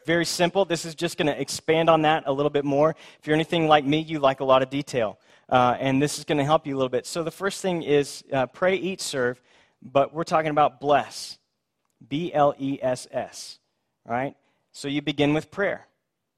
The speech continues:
You just begin praying for the people that God has placed around you, wherever you live, work, and play. Uh, if you have neighbors, this is a great tool to just go out and get to know the names of your neighbors,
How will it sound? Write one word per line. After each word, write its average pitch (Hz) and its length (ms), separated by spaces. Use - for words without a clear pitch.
You 147 80
just 185 240
begin 160 300
praying 156 400
for 151 100
the 139 80
people 143 320
that 127 100
God 127 200
has 117 100
placed - 340
around 110 320
you, 95 160
wherever 139 320
you 127 220
live, 135 260
work, 131 220
and 123 100
play. 110 380
Uh, 120 260
if 139 180
you 170 100
have 156 220
neighbors, 156 600
this 180 280
is 165 200
a 147 80
great 143 440
tool 135 420
to - 80
just 151 240
go 170 140
out 143 200
and 135 160
get 143 140
to - 100
know 131 300
the 120 120
names 123 380
of 123 100
your 123 120
neighbors, 117 500